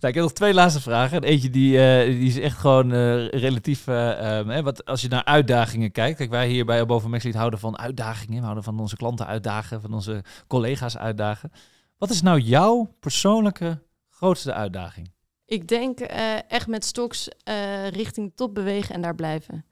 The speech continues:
Speaker 2: Zorgen dat we, eh, ja, wat we nu aan het bouwen zijn, dat we dat vasthouden.
Speaker 1: Hey, en laatste vraag van vandaag, want we kunnen volgens mij nog dagen doorpraten. Ehm, ik, ik ben even op zoek naar, we willen een soort boodschap meegeven aan de wereld, hè. En, eh,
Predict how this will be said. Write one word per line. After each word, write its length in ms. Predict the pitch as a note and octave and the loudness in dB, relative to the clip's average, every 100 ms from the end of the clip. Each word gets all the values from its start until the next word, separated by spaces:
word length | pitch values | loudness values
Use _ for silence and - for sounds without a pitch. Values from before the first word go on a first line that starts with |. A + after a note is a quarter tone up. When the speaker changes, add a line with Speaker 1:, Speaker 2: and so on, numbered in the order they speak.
| _ _ _ | _ _ _
Speaker 2:
Zorgen 440 | - G#3+ G#3 F#3+ | -6 -4 -2 -4
dat 200 | F#3 F3+ | -6 -6
we, 260 | F#3 F3 - | -6 -6 -8
eh, 120 | F3 F3 E3+ - _ | -8 -8 -10 -12 _
ja, 180 | - E3+ | -12 -8
wat 180 | E3 F3+ | -6 -4
we 60 | F#3 | 0
nu 260 | G3 G#3 | 2 0
aan 120 | - | -2
het 80 | F#3 | -2
bouwen 280 | G3 A3 A3+ | 2 2 2
zijn, 320 | F#3+ G3 G3+ | 0 -2 -2
dat 160 | F#3 F3 | -6 -6
we 60 | |
dat 180 | F#3 F3+ | -6 -6
vasthouden. 600 | - E3 - E3 E3 F3 _ | -8 -10 -8 -8 -8 -12 _
Speaker 1:
Hey, 180 | - C#3 | -4 -2
en 80 | D#3 | 4
laatste 320 | F3 G3 - | 6 6 2
vraag 240 | - A2+ - | 0 0 0
van 100 | G#2+ | -4
vandaag, 400 | G2+ G2+ G2+ - | -2 -2 -4 -4
want 200 | A#2+ A#2 | -6 -4
we 60 | |
kunnen 240 | B2 C#3+ B2 | 0 0 0
volgens 220 | B2+ B2+ | -2 0
mij 80 | A#2+ | 0
nog 80 | A2 | 2
dagen 260 | A#2 G#2 | 2 2
doorpraten. 580 | G#2 G2+ G2 F#2 F#2 G#2 - | -2 -4 -4 -6 -6 -10 -8
Ehm, 380 | A2+ A2+ A2+ A2 | -4 -2 -2 -4
ik, 120 | B2 A2+ | -10 -14
ik 180 | B2 B2 | -12 -2
ben 120 | C#3 | 0
even 140 | C3+ | 0
op 80 | B2+ | -4
zoek 160 | - C3 | -10 -4
naar, 140 | C3+ | -2
we 120 | B2+ | 0
willen 160 | C3 C#3 | 0 0
een 60 | B2+ | 0
soort 180 | B2+ | 0
boodschap 460 | G#2+ A#2+ A#2 - G#2 | 2 0 0 -4 -2
meegeven 500 | G#2+ A2 G#2+ G#2 G2+ | -2 -2 -2 -4 -2
aan 60 | G#2 | -4
de 60 | |
wereld, 380 | G2 G2+ B2 D3 | -2 -2 -4 -6
hè. 180 | B2+ D3 | -8 -8
En, 200 | - A2+ | -4 -2
eh, 200 | A2 A2 | 0 0